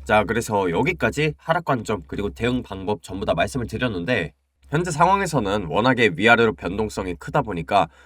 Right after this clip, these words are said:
어느 타점에서 들어가는지 또 어떻게 리스크 관리를 하는지 그것이 제일 중요한 시장인 것 같습니다. 그래서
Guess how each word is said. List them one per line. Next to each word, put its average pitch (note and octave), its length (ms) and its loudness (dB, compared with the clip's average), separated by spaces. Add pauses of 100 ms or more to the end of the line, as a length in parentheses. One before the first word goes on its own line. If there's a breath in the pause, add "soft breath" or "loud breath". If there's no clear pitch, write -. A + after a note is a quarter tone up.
(120)
어느 C#3 220 4
타점에서 D#3 480 0
들어가는지 F2+ 640 -4 (140)
또 G#2+ 140 2
어떻게 G2+ 300 -2
리스크 A2 420 -2
관리를 F#2 360 -2
하는지 A#2 400 -6 (220)
그것이 G2+ 300 -4
제일 F2 320 -2
중요한 G2 360 -6
시장인 C3 360 -2
것 E2+ 80 -8
같습니다. E2 540 -12 (220 soft breath)
그래서 A#2+ 580 0